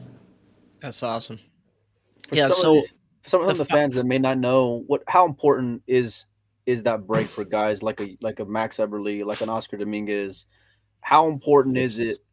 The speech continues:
Speaker 2: to go and, and hold serve, Oscar, in, in a format like that, tournament like that?
Speaker 3: It's, it's actually, I've always believed that alternate break has more pressure than winter break because you're almost forced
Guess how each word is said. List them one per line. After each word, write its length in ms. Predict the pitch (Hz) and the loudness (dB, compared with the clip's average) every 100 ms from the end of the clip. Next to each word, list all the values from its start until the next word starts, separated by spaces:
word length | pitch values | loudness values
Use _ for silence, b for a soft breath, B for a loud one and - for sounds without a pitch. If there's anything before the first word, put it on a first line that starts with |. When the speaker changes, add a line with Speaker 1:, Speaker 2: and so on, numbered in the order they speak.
| _ _ _ | _ _ _
Speaker 2:
to 100 | - | -10
go 340 | 107 120 123 117 | -2 0 0 -4
and, 200 | 117 107 - | -6 -10 -8
and 160 | 113 107 | -10 -10
hold 360 | - 117 113 - | -4 -2 -2 -6
serve, 340 | 113 101 95 | -4 -4 -4
Oscar, 420 | 92 95 - 101 | -6 -6 -14 -16
in, 160 | 110 110 | -12 -10
in 160 | 110 | -10
a 40 | 104 | -12
format 380 | - 104 101 90 | -6 -6 -6 -8
like 180 | 98 - | -10 -8
that, 280 | 95 - - | -10 -12 -10
tournament 300 | 107 98 92 | -8 -8 -12
like 160 | 92 | -12
that? 180 | - - _ | -12 -12 _
Speaker 3:
It's, 380 | 107 - - - _ _ _ _ | -2 -2 -10 -14 _ _ _ _
it's 140 | 123 | -2
actually, 460 | 135 180 - 208 160 | 0 0 0 2 4
I've 160 | 123 151 | 2 2
always 240 | 214 208 | 2 0
believed 380 | - 104 98 104 | -2 0 2 2
that 100 | 85 | 0
alternate 420 | 85 95 - 90 | 2 0 -2 -4
break 300 | 85 85 - - | -4 -4 -6 -16
has 380 | 87 87 - | -14 -12 -14
more 220 | 82 82 82 | -8 -8 -8
pressure 400 | - 78 - 85 | -4 -4 -4 -6
than 180 | 67 | -10
winter 200 | 73 85 | -12 -10
break 420 | 78 55 - - _ _ _ _ _ - - | -4 -4 -4 -12 _ _ _ _ _ -20 -4
because 520 | 85 - 82 76 - | -4 -2 -4 -4 -4
you're 280 | 90 80 73 _ _ | -2 -2 -4 _ _
almost 480 | 107 139 113 - - - | -2 -2 -2 -8 -12 -4
forced 580 | 104 92 90 - - | 2 2 0 -8 -10